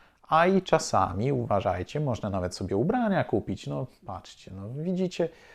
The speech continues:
co sklep, to obyczaj i, i inaczej interpretują przepisy.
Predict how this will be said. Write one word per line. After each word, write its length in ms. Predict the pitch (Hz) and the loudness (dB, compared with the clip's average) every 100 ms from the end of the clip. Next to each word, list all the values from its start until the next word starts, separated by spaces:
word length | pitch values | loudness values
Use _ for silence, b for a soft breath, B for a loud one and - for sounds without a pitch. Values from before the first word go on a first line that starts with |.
| B | B
co 200 | - 202 | 0 0
sklep, 460 | 175 - 165 143 - | 2 4 6 6 4
to 120 | 120 | 2
obyczaj 720 | 101 101 151 - 127 117 110 | 2 4 2 4 6 8 6
i, 400 | - 110 113 - | 2 0 -2 -2
i 380 | 113 104 104 123 | 0 2 0 0
inaczej 380 | 110 110 - 107 | -2 -2 -4 -6
interpretują 680 | 101 101 - - - 95 95 | -4 -4 -6 -8 -4 -4 -4
przepisy. 560 | - - 92 - 101 | -6 -8 -10 -10 -16